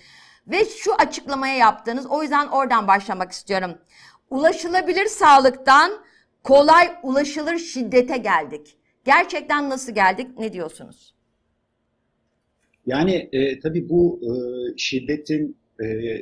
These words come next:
Speaker 2: artık hizmet alanında sıradanlaşması, e, sanki insanların,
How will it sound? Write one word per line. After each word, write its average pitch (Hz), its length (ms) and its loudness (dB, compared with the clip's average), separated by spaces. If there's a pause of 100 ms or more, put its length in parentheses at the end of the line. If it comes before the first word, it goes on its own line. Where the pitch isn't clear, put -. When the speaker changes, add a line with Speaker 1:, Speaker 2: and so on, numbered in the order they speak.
(320)
Speaker 2:
artık 123 580 -10 (500)
hizmet 127 420 -6
alanında 120 540 -6
sıradanlaşması, 123 1300 -8 (640)
e, 113 300 -8
sanki 151 380 -8
insanların, 139 760 -6